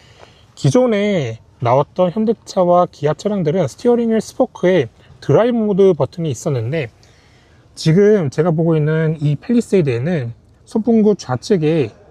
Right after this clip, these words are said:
드라이브 토레인 버튼이 자리 잡은 게 보입니다. 그래서 드라이브 모드 버튼을 선택하게 되면,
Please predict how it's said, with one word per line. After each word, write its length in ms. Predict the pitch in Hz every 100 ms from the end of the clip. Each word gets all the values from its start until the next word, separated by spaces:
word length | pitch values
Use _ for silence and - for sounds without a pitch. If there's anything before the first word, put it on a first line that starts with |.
| _
드라이브 400 | 117 151 160 151
토레인 400 | - 208 151 107 _ _ _ _ _ _ _ _ -
버튼이 520 | - - 143 185 196 _
자리 220 | - 127
잡은 220 | 127 120
게 100 | 120
보입니다. 520 | 147 123 117 101 113 107 _ _ _ _ _ _ _ _ _
그래서 440 | - 117 165 120 -
드라이브 380 | - 131 151 151
모드 300 | 147 131 123
버튼을 340 | 120 - 127
선택하게 460 | 120 175 170 160 151
되면, 400 | 120 127 165